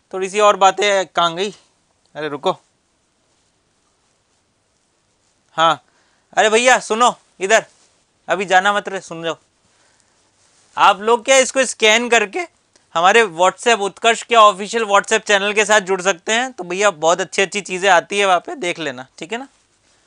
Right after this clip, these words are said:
और भी एक और चीज़ थी, कहाँ गई है भाई? हाँ ये रहा, महा मैराथन करा रहे हैं हम लोग। कब करा रहे हैं? एक तारीख को, एक दिसंबर को दो बजे क्लास होगी। ये सभी लोग महानुभाव हैं आपके सामने,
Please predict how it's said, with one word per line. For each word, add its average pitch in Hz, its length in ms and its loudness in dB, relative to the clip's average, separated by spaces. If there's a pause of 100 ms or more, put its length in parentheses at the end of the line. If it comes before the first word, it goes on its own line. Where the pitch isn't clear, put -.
(640)
और 202 320 2
भी 220 140 -8
एक 214 220 -4
और 214 120 -2
चीज़ 208 300 -12
थी, 226 80 -12
कहाँ 190 220 -4
गई 208 80 -6
है 214 60 -4
भाई? 214 220 -8 (120)
हाँ 139 120 -8
ये 113 140 -12
रहा, - 100 -20 (800)
महा 190 240 4
मैराथन 233 440 2
करा 208 260 6
रहे 226 120 4
हैं 240 80 4
हम 233 160 0
लोग। 254 260 4
कब 208 160 0
करा 220 260 6
रहे 226 160 2
हैं? 254 260 -2
एक 214 360 -2
तारीख 220 340 4
को, 240 200 4
एक 202 200 0
दिसंबर 214 480 0
को 254 220 2
दो 202 260 -2
बजे 208 260 0
क्लास 180 360 0
होगी। 202 320 -2 (580)
ये 196 280 -2
सभी 226 300 -4
लोग 214 200 -2
महानुभाव 190 520 4
हैं 185 140 2
आपके 190 320 2
सामने, 185 400 -4